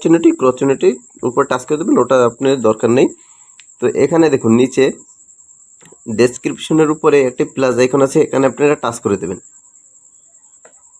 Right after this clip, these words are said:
আপনি যে ইমেজটা বানিয়েছেন সেই ইমেজটা এখানে টা-, দিয়ে দেবেন। ইমেজটা এখানে দিয়ে দিলাম। আমি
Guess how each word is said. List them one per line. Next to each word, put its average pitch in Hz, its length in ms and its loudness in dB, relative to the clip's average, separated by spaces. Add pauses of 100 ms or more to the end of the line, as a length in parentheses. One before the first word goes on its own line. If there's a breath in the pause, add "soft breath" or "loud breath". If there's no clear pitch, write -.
(1120)
আপনি 110 240 0 (100)
যে 151 60 4 (100)
ইমেজটা 147 300 2
বানিয়েছেন 147 480 0
সেই 151 200 4
ইমেজটা 143 340 2
এখানে 147 220 2 (800)
টা-, - 160 -12 (220)
দিয়ে 117 180 2
দেবেন। 95 180 2 (3750)
ইমেজটা 127 380 0
এখানে 143 280 0
দিয়ে 123 220 2
দিলাম। 147 180 2 (560 soft breath)
আমি 131 180 2